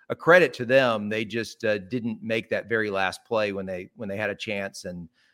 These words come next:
uh, for a, for a Florida team that needed a confidence boost after a, a poor season last year, great way to start the season. And so, um,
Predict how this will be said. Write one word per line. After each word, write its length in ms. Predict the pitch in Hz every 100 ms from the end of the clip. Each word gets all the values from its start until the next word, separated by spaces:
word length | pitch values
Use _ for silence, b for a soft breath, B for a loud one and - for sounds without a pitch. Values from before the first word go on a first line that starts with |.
| _ _
uh, 260 | 101 98 95 -
for 220 | 110 107
a, 40 | -
for 100 | 131
a 100 | -
Florida 320 | 156 165 156
team 300 | - 139 135
that 120 | 117
needed 240 | 127 120
a 40 | 113
confidence 500 | 123 123 120 123 120
boost 380 | 117 127 127 117
after 400 | 107 - 107 101
a, 120 | 101
a 40 |
poor 240 | - 120 113
season 340 | 120 104 101
last 380 | 98 104 - -
year, 240 | 113 110 b b b _ _
great 280 | - 139 139
way 140 | 127
to 80 | 117
start 360 | 107 117 110 -
the 80 | 98
season. 520 | - 110 90 95 92
And 160 | 92
so, 500 | 90 113 104 98 98
um, 400 | 95 92 92 87